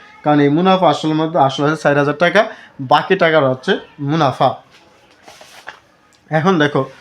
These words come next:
তাহলে মুনাফা আয় সমান, আহ, ফা-, মুনাফা আয় সমান মুনাফা, মুনাফা আসল থেকে আসল বাদ দিলেই,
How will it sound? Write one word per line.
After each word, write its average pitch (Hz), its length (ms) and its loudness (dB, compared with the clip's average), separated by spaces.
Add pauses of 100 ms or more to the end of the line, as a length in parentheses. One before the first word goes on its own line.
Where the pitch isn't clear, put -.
(220)
তাহলে 160 240 2
মুনাফা 165 580 2 (240)
আয় 175 220 4
সমান, 139 320 -2
আহ, - 880 -4 (220)
ফা-, 156 200 2 (160)
মুনাফা 175 360 2
আয় 160 120 4
সমান 160 300 0 (320)
মুনাফা, 180 440 2
মুনাফা 180 340 2
আসল 147 260 0
থেকে 165 200 0
আসল 143 280 0
বাদ 156 200 2
দিলেই, 165 260 2